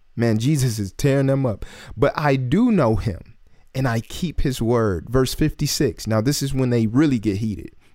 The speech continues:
w-, in Jesus' response. Jesus says, "Your father Abraham rejoiced that he would see my day." <laughs> He saw it and was glad.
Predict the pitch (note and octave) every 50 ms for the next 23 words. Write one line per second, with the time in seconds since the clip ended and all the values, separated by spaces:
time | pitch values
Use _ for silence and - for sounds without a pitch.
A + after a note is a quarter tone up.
0 | _ _ _ - G2+ G#2 - - A2 A#2+ A#2 G#2+ A2 A#2 A2+ G2 G#2 - - G#2+
1 | G2+ - - A2 G2+ F2 D#2+ - - - - - - _ _ _ _ - G#2 A2
2 | C#3 D3+ C3+ C3+ - - C3+ B2+ G#2+ - - - - - - _ _ - G2 A2
3 | C3 D#3 F3+ F3+ - - - F3 F3 F3 E3+ - C#3+ C3+ - - - B2+ D3+ E3
4 | F3 F3+ D#3 C#3 B2 - - B2 A2 G2+ G2 F#2 F#2+ G#2 A#2 - - - - _
5 | _ _ - G#2+ A2+ A2 A2 G#2 G#2 A2 A2+ C3+ F#3 G#3 F3 - - - - -
6 | - - - - - - - - _ - - G#2 A2 A#2 A2+ G#2+ A#2+ C#3 C3+ A#2
7 | A2 - - - - - - F3 F3+ F3 E3 D#3 D3 D3+ D3+ C#3 C#3 A#2+ G2 D#2+
8 | - - - - - - - - - _ _ _ - - - - - - - -
9 | - - - - - - - - - - D#3+ E3 C3 - - - - - D3 D3+
10 | D3 A#2+ G2+ F2 D#2+ - - - - - - - - - - C3 C3 B2+ B2 B2
11 | A2 A2 A2+ A#2 C3 B2 B2+ B2 A2 G2 F#2 E2+ - C#3+ -